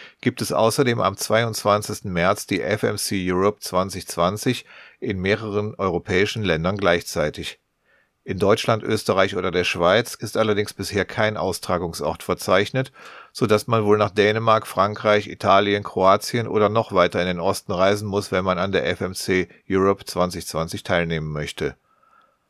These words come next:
Das Schöne an solchen Events mit mehreren Austragungsorten, sogar in verschiedenen Zeitzonen, ist, dass alle zur gleichen Zeit ihre Lösungen suchen und daher auch die gleichen Scrambles bekommen können.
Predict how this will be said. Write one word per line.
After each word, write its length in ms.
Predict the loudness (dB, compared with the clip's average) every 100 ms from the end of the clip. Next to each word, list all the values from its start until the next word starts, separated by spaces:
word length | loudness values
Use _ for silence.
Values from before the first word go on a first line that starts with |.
| _ -12
Das 140 | -4
Schöne 380 | 0 2 4 2
an 100 | 2
solchen 320 | 4 4 0
Events 460 | -2 2 2 2 -4
mit 160 | -4
mehreren 420 | -2 -2 0 -2 0
Austragungsorten, 1040 | 0 0 -2 -2 -2 -4 -2 -2 -4 -10 -10 -14
sogar 280 | -6 0 0
in 60 | 0
verschiedenen 520 | -4 -4 -4 -4 -4
Zeitzonen, 760 | 0 2 2 0 0 0 -4
ist, 340 | -2 -4 -6 -16 -20 -20 _
dass 320 | 0 0 -2 -10 -2
alle 220 | 0 0
zur 180 | -2 2
gleichen 320 | 2 0 -6
Zeit 300 | 0 0 0
ihre 220 | -2 -2
Lösungen 500 | 0 0 0 -6 -6
suchen 400 | -2 -2 -2 -6
und 180 | -6 -2
daher 280 | -2 0 -2
auch 80 | -2
die 120 | -4
gleichen 360 | 0 0 0
Scrambles 560 | -8 0 0 2 -4 -4
bekommen 440 | -8 -6 -6 -6
können. 400 | -6 -6 -4 -8